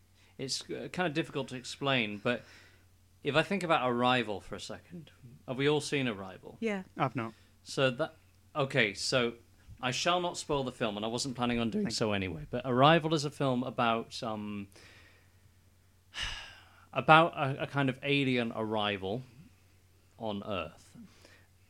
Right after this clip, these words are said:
Speaker 1: And we, the main character is played by Amy Adams. She's, um, a language specialist, a linguist. Uh, I think she's a professor of linguistics.
Speaker 2: Mm-hmm.
Speaker 1: And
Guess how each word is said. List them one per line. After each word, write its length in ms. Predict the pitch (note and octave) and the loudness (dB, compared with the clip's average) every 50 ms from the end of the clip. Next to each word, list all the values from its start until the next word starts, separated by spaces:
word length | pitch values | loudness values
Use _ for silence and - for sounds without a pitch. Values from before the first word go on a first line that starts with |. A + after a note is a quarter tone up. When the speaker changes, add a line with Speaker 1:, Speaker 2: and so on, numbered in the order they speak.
| _ _ _ | _ _ _
Speaker 1:
And 300 | C3+ A#2+ A#2+ A#2+ A#2+ - - | 4 6 6 6 4 2 2
we, 180 | - C#3 C#3+ D3 | 2 2 2 0
the 140 | C3+ C3 B2+ | 0 0 2
main 300 | C3 C#3+ D#3 D#3+ D3+ C3+ | 4 4 4 4 2 0
character 560 | - C3+ C#3 C3+ C3 B2+ A#2+ - - A#2 G#2+ | 0 2 4 4 4 2 0 -4 -4 -4 -2
is 360 | G2+ G#2 G#2 G2+ G2+ G2 - | -2 -2 -2 -2 -2 -4 -8
played 260 | - - - B2+ A#2+ G#2+ | -8 -4 -4 -2 0 0
by 140 | A2+ G#2 | 0 0
Amy 240 | G#2 G#2 G2+ G2 G2 | 0 0 0 -2 -2
Adams. 380 | F#2+ F#2 F2+ F2 F2+ F#2 F#2 F2 | -2 -4 -4 -6 -6 -6 -4 -4
She's, 500 | - - A2 G#2 G2+ G2+ G2+ G2 G2 - | -4 -2 -2 -2 -4 -4 -4 -4 -4 -4
um, 540 | A2+ G2+ G2 G2+ G2+ G2 G2 G2 G2 G2 - _ - - - - - - _ - | -4 -4 -4 -4 -4 -4 -4 -4 -6 -8 -10 _ -20 -20 -20 -20 -20 -20 _ -4
a 80 | B2+ | -2
language 420 | A2+ A2+ A2+ A2+ A2+ A2 G#2 G2+ G2 | 0 2 2 2 0 0 -4 -6 -8
specialist, 540 | - - G2+ - - - G#2 F#2 E2+ - - | -8 -8 -8 -8 -10 -10 -10 -10 -10 -8 -6
a 40 | A2+ | -6
linguist. 640 | G#2 A2 G#2+ G#2 F#2 F#2 E2 D#2 - - - - - - - _ - - | -4 -4 -4 -6 -6 -8 -10 -10 -10 -10 -12 -12 -14 -18 -20 _ -12 -8
Uh, 240 | A2+ G2+ F#2+ F#2+ G2+ | -6 -4 -4 -4 -6
I 60 | G2+ | -4
think 160 | A2+ D#3 D#3+ | -4 -4 -4
she's 140 | B2 A2 G2+ | -4 -6 -8
a 40 | G#2 | -8
professor 440 | - A2+ - - B2+ A2+ - - A#2 | -8 -10 -8 -8 -8 -8 -6 -8 -8
of 100 | G2 F#2+ | -10 -8
linguistics. 480 | F#2 F#2 F2+ F#2 F2+ - - - - | -12 -12 -12 -12 -14 -14 -14 -14 -12
Speaker 2:
Mm-hmm. 100 | G3 G#3 F#3+ - - - - - - - - - - - - - | -12 -12 -14 -14 -18 -20 -20 -20 -20 -20 -20 -20 -20 -18 -8 -2
Speaker 1:
And 320 | A2+ A2 A2 A2 G#2+ G#2+ | 0 2 2 2 0 -2